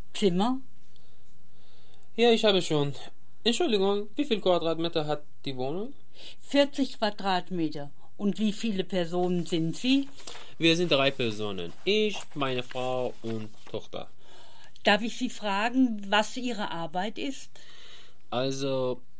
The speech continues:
Speaker 2: ich bin momentan gerade im deutschen Sprachkurs. Fünf Tage pro Woche, jeden Tag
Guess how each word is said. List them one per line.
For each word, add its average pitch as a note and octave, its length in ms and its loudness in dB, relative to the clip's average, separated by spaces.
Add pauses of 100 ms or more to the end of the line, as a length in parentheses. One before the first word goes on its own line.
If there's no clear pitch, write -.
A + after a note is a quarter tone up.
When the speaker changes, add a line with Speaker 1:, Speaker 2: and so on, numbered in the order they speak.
(380)
Speaker 2:
ich - 160 0
bin A3 100 0
momentan E3+ 460 0
gerade D3 520 2
im B2+ 340 -4 (180)
deutschen D3 300 0
Sprachkurs. - 640 -4 (300)
Fünf F3+ 240 -2
Tage D#3+ 260 2
pro C3+ 260 0
Woche, D3 480 0
jeden D3+ 300 2
Tag B2+ 380 0